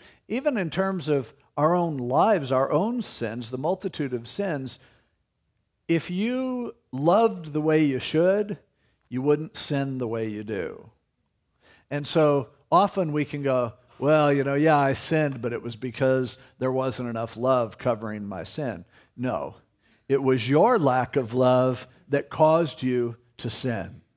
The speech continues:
Own it. Take responsibility for it. And rather than just grovel in it, begin to commit yourself to saying that, "Okay,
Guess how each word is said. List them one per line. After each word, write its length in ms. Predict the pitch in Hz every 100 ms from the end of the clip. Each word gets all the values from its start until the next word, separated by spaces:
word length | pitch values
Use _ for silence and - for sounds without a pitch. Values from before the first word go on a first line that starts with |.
| _ _ _ _ _ _
Own 280 | 131 147 143
it. 300 | 101 - - _ _ _ _ _
Take 260 | - 143 139 -
responsibility 920 | 127 - 135 127 - 117 139 165 135
for 280 | - 113 117
it. 140 | - _ - _ _ -
And 300 | 131 135 135
rather 400 | - 135 170 165
than 200 | 147 135
just 200 | 127 120
grovel 480 | 117 139 208 226 135
in 140 | 131 143
it, 120 | - _ 113 -
begin 420 | 113 131 127 165 196
to 100 | 165
commit 440 | - 143 180 247
yourself 540 | 143 120 127 123 147 - - _
to 120 | - 139
saying 360 | - 151 151
that, 100 | 147
"Okay, 400 | 165 - 170 165